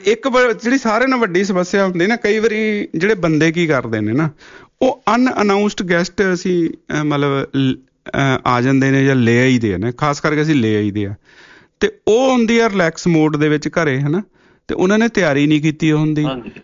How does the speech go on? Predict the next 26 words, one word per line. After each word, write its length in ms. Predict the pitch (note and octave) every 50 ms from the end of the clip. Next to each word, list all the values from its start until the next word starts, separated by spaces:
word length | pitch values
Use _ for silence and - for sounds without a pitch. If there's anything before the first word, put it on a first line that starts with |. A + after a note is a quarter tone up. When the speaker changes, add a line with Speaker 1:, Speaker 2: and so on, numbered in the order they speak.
| _ _ _
Speaker 1:
ਤੇ 420 | - F3+ E3 D#3+ D#3+ D#3 D#3 D#3 D#3 -
ਉਹ 120 | - C3+
ਬਿਸਤਰੇ 460 | C3 C3+ C#3 C3+ - - D#3 D3 D3+
ਨਹੀਂ 120 | D3+ D#3 D3+
ਵਿਛਾਏ 300 | D3 C#3+ D#3+ D3+ C#3+ C#3+
ਹੁੰਦੇ। 240 | D3 D3+ D3 D#3+
ਬੰਦੇ 360 | D#3 C#3+ D3 C#3+ D3 D3+ F#3 G3+
ਹੁੰਦੇ 300 | G#3+ G#3 G3+ G#3 G#3 G#3
ਆ 60 | G#3
ਕਈ 200 | G3 G#3 G3 G3
ਵਾਰੀ, 500 | G3 G3 F#3+ G3 F#3+ F#3+ F#3+ F#3 F#3 - -
ਅਹ, 420 | - - C#3 D3 D3 D3 C#3+ C#3+
ਮਤਲਬ 360 | C#3 C#3 C3+ C#3 C3+ B2+ A2+ - _ _ _ _ _ _ _ _ _ _ _ _ _ _ _ -
ਇੱਜ਼ਤਦਾਰ 480 | A#2+ A#2+ A#2+ C3 B2 B2 C3 B2+ C3 C#3
ਬੰਦੇ 280 | C3+ C#3 C#3+ C#3+ D#3
ਹੁੰਦੇ, 200 | D#3 D#3+ D#3 D3+
ਵਧੀਆ 340 | C#3 B2+ A#2+ A#2 B2 D3+ E3+
ਹੁੰਦੇ 320 | E3+ E3+ D#3 D3 D3 D3
ਆ, 80 | C#3+ C#3+ - _ _ - - - - _ _ _ _ -
ਤੇ 360 | F#3+ F#3+ F#3+ F#3+ G3 - - _ _ _ _ _ _ _ _ -
ਉਹ 220 | D#3+ E3+ G#3 A3+
ਨਾ 120 | A#3 A#3 A#3
ਫਿਰ 200 | G#3+ A#3 G#3 F#3
ਕਈ 280 | - - E3 D#3+ F3
ਵਾਰੀ 220 | F3+ F3 E3+ E3 E3
ਮੈਂ 180 | D#3+ D#3+ D#3